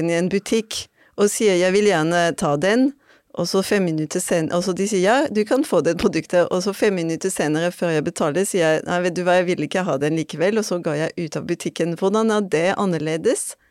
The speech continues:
fra å gjøre det på Finn, og så kun du, kan du ikke bare trekke interesse ved å si, «Jeg er ikke interessert lenger», og avslutte den,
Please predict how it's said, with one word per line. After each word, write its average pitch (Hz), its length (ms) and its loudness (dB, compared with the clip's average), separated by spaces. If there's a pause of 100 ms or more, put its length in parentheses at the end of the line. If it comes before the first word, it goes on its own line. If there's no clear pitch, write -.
(440)
fra 202 180 0
å 202 80 4
gjøre 175 220 2
det 160 100 0
på 180 140 -4
Finn, 220 400 0
og - 100 -8
så 180 160 -4
kun 202 340 0
du, 165 200 -6
kan 196 180 -2
du 165 80 0
ikke 175 320 -2
bare 170 240 2
trekke 208 480 -2
interesse 170 560 -2
ved 160 140 0
å 165 40 -6
si, 170 200 -2 (500)
«Jeg 185 80 2
er 160 160 2
ikke 170 160 -2
interessert 165 560 0
lenger», 147 480 0
og 156 380 0 (720)
avslutte 160 580 -4
den, 151 300 0